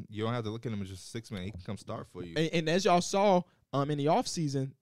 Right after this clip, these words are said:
Speaker 2: they said, "We want a first-round pick for Bojan, we want a first-round pick for Conley, and we want a first-round pick for Jordan Clarkson." They came around, they couldn't get a first-round pick for Bojan.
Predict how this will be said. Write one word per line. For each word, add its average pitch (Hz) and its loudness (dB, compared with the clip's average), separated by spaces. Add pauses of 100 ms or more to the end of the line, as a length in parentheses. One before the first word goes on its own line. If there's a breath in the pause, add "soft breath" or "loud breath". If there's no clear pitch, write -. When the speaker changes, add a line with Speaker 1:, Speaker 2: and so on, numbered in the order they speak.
(160)
Speaker 2:
they 160 6
said, 175 4
"We 170 4
want 180 0
a - -2
first-round 151 2
pick 147 0
for 120 -4
Bojan, 165 4
we 185 2
want 151 6
a - 4
first-round 135 2
pick 139 0
for 110 -4
Conley, 180 2
and 202 2
we 190 0
want 165 0
a - -6
first-round 147 0
pick 139 0
for 120 -2
Jordan 123 -4
Clarkson." 160 2 (260 loud breath)
They 131 -6
came 202 0
around, 190 2
they 160 2
couldn't 202 2
get 180 4
a - 0
first-round 170 2
pick 165 0
for 156 2
Bojan. 139 6